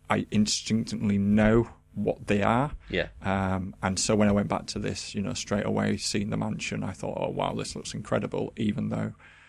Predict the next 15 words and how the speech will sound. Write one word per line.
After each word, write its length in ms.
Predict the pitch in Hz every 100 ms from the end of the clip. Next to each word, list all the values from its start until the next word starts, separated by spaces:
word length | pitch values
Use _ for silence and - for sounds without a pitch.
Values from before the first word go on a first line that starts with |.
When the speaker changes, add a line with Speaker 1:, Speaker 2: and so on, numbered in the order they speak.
| - _ -
Speaker 1:
um, 480 | 104 98 98 101 95 - _ -
it's 100 | -
all, 140 | 113 - _ _ - - - - -
it's 120 | -
all 80 | 107
pre-rendered. 640 | - 104 98 147 175 160
Yeah, 180 | - 110
it's 140 | 104 -
all 100 | 104
pre-rendered 600 | - 104 104 107 104 -
still, 360 | - 98 104 107
but 180 | - - 120
it 100 | -
just 300 | - 107 -
looks, 480 | 110 - - -